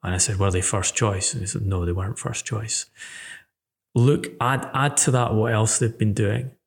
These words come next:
Um, so even the, the, the pursuit of Adama Traore as a right wing back, um, they signed a, a right wing back in the summer, Emerson Royal, uh, for substantial money and are already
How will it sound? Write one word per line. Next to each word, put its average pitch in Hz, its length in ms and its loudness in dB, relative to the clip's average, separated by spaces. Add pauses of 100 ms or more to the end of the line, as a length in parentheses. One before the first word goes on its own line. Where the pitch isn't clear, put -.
(100)
Um, 98 680 0
so - 120 0
even 147 360 4
the, 110 180 6
the, 104 560 2
the 117 80 -2
pursuit - 320 2
of 104 80 -2
Adama 101 200 2
Traore 104 400 2
as 95 120 0
a 104 40 0
right 98 240 2
wing 104 220 4
back, 98 400 -2 (540)
um, 95 440 0 (600)
they 113 160 4
signed 117 420 4
a, 101 320 2
a 98 140 2
right 98 180 2
wing 101 220 2
back 98 260 0
in 101 80 0
the 95 60 0
summer, 110 420 2 (100)
Emerson 101 380 0
Royal, 104 560 2 (400)
uh, 104 220 2
for - 180 2
substantial 104 640 2
money 107 400 0 (320)
and 101 100 2
are 104 160 6
already 104 680 4